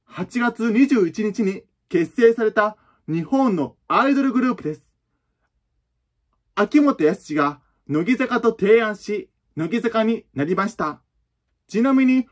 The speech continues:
乃木坂は港区赤坂に当時所有していたエスメ-、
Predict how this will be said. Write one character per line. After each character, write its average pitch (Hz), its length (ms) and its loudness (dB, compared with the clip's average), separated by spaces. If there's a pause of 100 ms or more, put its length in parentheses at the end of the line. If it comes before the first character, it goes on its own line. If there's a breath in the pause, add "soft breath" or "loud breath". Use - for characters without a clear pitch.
(200 soft breath)
乃 185 240 0
木 - 20 -6
坂 247 200 0
は 233 260 2 (380)
港 226 400 0
区 180 200 0
赤 277 200 -2
坂 269 220 -2
に 208 260 -2 (260)
当 226 300 2
時 123 160 -6
所 151 180 -4
有 226 240 0
し - 60 -20
て 226 160 2
い 214 60 -4
た 214 280 -2 (300)
エ 151 100 2
ス 262 240 0
メ-、 254 260 2